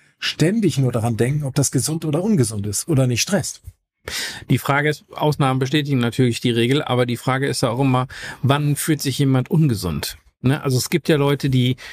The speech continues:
Speaker 2: diesen Weg verfolgen, ich esse jetzt gesünder, weil sie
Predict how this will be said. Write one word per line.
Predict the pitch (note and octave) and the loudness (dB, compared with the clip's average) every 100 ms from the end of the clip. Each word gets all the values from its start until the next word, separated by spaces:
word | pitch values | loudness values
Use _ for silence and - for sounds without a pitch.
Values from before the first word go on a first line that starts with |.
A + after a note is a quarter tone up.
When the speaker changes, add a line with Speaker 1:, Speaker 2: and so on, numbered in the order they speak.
| - - - - _ _ _ - | -20 -20 -20 -20 _ _ _ -8
Speaker 2:
diesen | C3 C#3 B2+ B2+ A#2 | 0 0 2 0 2
Weg | C#3+ - | 0 0
verfolgen, | - C3+ D3 C#3 C#3 | -6 -2 0 2 0
ich | A#2 - | -2 -4
esse | C#3+ - | -4 0
jetzt | C3 A#2+ - | 0 0 0
gesünder, | B2+ B2 C#3 D#3+ D#3 D#3 - | 2 4 2 2 0 -2 -4
weil | B2+ B2+ C3 C3 | -2 2 2 2
sie | B2+ C3+ C3 B2+ | 2 2 4 0